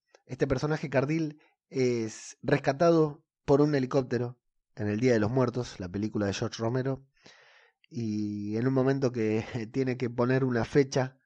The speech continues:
marca una fecha en un calendario como de los días que están transcurriendo,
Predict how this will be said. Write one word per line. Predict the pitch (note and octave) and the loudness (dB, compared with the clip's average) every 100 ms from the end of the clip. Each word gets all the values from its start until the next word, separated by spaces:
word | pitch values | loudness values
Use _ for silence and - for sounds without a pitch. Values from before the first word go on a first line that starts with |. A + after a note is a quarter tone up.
| _ _ _ | _ _ _
marca | A#2 B2 A#2+ | -2 0 2
una | A2+ A2 | 2 2
fecha | C3+ B2+ | -2 0
en | A2+ | -2
un | A#2 | 0
calendario | A2+ A2+ C3+ C3+ | 0 0 2 2
como | G2+ G2+ G2+ | 0 0 0
de | |
los | G2+ | 0
días | A#2 B2 | 2 0
que | - | -2
están | - A#2+ A2+ | -6 -4 -4
transcurriendo, | A2 - B2 C3+ B2+ B2+ B2+ D3 | -6 -4 -4 -2 -2 -2 -4 -6